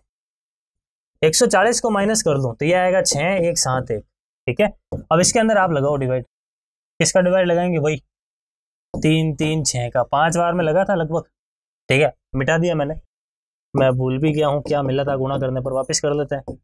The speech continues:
तीस, यहाँ पर आ गया तीन, पन्द्रह और तीन, अठारह, यहाँ पर आ गया एक, पन्द्रह और एक, सोलह, सोलह सौ अस्सी मिला था, ये लिख दिया सोलह सौ अस्सी, कितना आएगा, छत्तीस आएगा, क्या आ रहा है, छत्तीस आ रहा है, लेकिन शेषफल क्या चाहिए, चार चाहिए, हटाओ फिर, ये भी आंसर नहीं हो सकता।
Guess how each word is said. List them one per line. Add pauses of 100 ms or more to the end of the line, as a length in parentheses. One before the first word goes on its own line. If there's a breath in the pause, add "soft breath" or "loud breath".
तीस,
यहाँ
पर
आ
गया
तीन,
पन्द्रह
और
तीन,
अठारह,
यहाँ
पर
आ
गया
एक,
पन्द्रह
और
एक,
सोलह,
सोलह
सौ
अस्सी
मिला
था, (480)
ये
लिख
दिया
सोलह
सौ
अस्सी, (920)
कितना
आएगा,
छत्तीस
आएगा, (840)
क्या
आ
रहा
है,
छत्तीस
आ
रहा
है,
लेकिन
शेषफल
क्या
चाहिए,
चार
चाहिए, (640)
हटाओ
फिर,
ये
भी
आंसर
नहीं
हो
सकता।